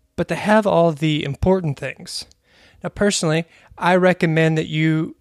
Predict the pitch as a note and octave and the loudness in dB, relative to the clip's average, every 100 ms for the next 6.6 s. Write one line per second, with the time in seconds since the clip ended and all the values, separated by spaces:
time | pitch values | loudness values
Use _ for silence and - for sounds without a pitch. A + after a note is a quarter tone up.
0 | - F3+ F3 E3 - E3+ D#3+ F3 D#3+ D#3 | -4 0 0 -2 0 -2 0 0 0 -2
1 | D3 D#3 F3+ E3 D3+ D3 D#3+ - D3+ D3 | 0 0 0 -2 -2 -2 -2 -4 -6 -2
2 | D#3 D3 - - D#3 D3 D3 D3 C#3 - | 2 2 2 -2 0 2 0 -2 -2 2
3 | E3 C#3 A#2+ B2 _ _ _ _ _ - | 2 2 -4 -14 _ _ _ _ _ -20
4 | - E3 E3+ F3+ G#3 G#3 F3 E3+ F3+ D#3 | -6 0 2 4 4 4 4 2 2 0
5 | - D#3+ D#3+ D3+ D3+ D3 D3 - - F#3+ | -2 -4 -2 -2 -2 -2 -4 -8 0 4
6 | F#3 F#3 F3 F3 E3+ E3+ | 4 4 4 4 2 0